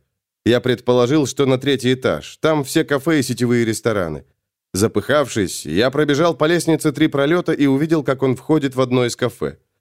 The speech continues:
Зачерпнул ртом воздух, сделал еще пару вдохов, чтобы успокоиться, и решил устроиться в соседнем кафе мороженым.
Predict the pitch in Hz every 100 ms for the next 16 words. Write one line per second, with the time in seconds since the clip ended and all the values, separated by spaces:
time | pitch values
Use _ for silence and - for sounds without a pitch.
0 | _ _ - 107 110 113 98 139 147 101
1 | - 95 92 123 156 107 90 _ _ _
2 | 107 110 208 190 180 160 131 165 147 156
3 | 143 120 165 139 117 - 117 113 - 120
4 | - 185 165 - 113 - _ - 117 120
5 | - 208 180 - 175 180 160 156 143 131
6 | 143 135 131 123 123 117 117 90 76 73
7 | 69